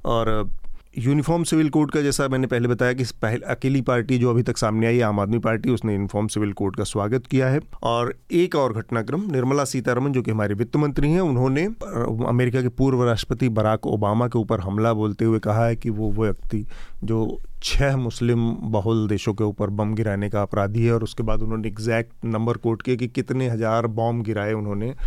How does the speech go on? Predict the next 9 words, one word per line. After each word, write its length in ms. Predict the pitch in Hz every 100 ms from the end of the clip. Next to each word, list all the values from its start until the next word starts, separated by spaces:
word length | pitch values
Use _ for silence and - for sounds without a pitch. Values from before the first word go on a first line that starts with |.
| - - - -
वो 240 | 120 143
व्यक्ति 420 | 131 139 - 151 147
अगर 240 | 127 127
ये 160 | 123 127
कहे 280 | 127 127
कि 280 | 113 127 127
भारत 320 | 117 113 120 117
में, 280 | 120 120
अ, 40 | 117